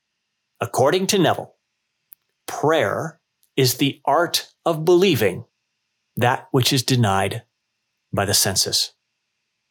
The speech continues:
I'll say that again. Prayer is the art of believing that which is denied by the senses.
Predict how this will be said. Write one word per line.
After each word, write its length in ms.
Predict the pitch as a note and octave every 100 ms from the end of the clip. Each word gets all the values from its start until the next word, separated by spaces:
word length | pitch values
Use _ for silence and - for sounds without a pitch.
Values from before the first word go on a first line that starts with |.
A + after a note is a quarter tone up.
| _ _ _ _ _ _ -
I'll 80 | A#2
say 220 | - G2
that 140 | G2+
again. 360 | A2+ G2+ E2 - _ _ _ _ _ _ _ _ _ _ _ _ _
Prayer 680 | - D#3+ D#3 G#2+ A2 D3+ - _ _ _ _ _ _
is 200 | C3+ A#2
the 180 | B2+ C3
art 420 | - C3 D#3+ - -
of 220 | - A2+ G#2+
believing 680 | B2+ F3+ F3 A2 G2 G#2+ - _ _ _ _ A#2
that 440 | C3 D3+ E3+ - _ _
which 240 | D3+ D3+
is 140 | E3+ D#3
denied 760 | E3 D3+ C3 G#2 F#2 F#2+ - _ _ _ _ _
by 160 | A#2+ A2+
the 120 | A2
senses. 680 | - C3 A2 - - -